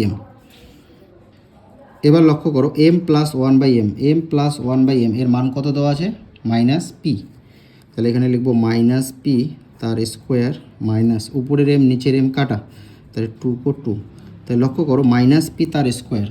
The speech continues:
তাহলে লক্ষ্য করো মাইনাস p তার স্কয়ার মানে হচ্ছে মাইনাস p into মাইনাস p।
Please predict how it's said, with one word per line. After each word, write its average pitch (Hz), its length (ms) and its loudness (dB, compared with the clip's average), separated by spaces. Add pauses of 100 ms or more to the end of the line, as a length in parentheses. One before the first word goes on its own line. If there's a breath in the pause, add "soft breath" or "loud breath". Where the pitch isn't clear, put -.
তাহলে 110 200 -4
লক্ষ্য 120 200 -6
করো 117 160 -2
মাইনাস 117 680 0 (100)
p - 0 - (220)
তার 127 240 -2
স্কয়ার 135 400 -2
মানে 131 240 2
হচ্ছে 131 180 -2
মাইনাস 113 480 2 (140)
p - 0 - (180)
into 131 240 2
মাইনাস 131 420 2
p। - 20 -14